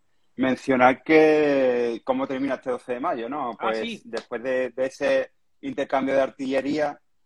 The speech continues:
Speaker 1: eh, que, que dura pues hasta las ocho y pico, ¿no? de, de la mañana, eh, se empiezan a hacer movimientos para, para, de la, de la flota hasta llevarla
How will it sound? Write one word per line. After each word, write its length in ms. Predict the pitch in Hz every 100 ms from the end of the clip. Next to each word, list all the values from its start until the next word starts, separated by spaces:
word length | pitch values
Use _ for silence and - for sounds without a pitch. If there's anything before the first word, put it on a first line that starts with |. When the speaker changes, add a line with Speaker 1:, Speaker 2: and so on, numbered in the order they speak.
| _ _ - 277
Speaker 1:
eh, 360 | 120 107 104 101 104 _ _
que, 520 | 110 101 98 95 85 82 _ _ -
que 160 | 113
dura 280 | 104 117 120
pues 140 | 131 120
hasta 200 | - 110
las 140 | 101
ocho 580 | 113 117 - 120 120 117
y 160 | 110 110
pico, 320 | - 143 123
¿no? 140 | 135 131
de, 240 | 120 117
de 140 | 110
la 100 | 120
mañana, 500 | 120 123 131 143 - - _ _ _ -
eh, 300 | 131 123 120
se 140 | - 113
empiezan 380 | 107 123 131 131
a 40 | 131
hacer 280 | - 131
movimientos 640 | 131 127 127 131 135 131 -
para, 500 | 123 107 104 101 92 - - -
para, 560 | - 113 107 104 101 95
de 200 | 113 110
la, 220 | 107 98 85
de 140 | 107
la 100 | 101
flota 460 | - 131 131 110 - _ _ _ -
hasta 260 | 120 - 110
llevarla 440 | 110 120 131 131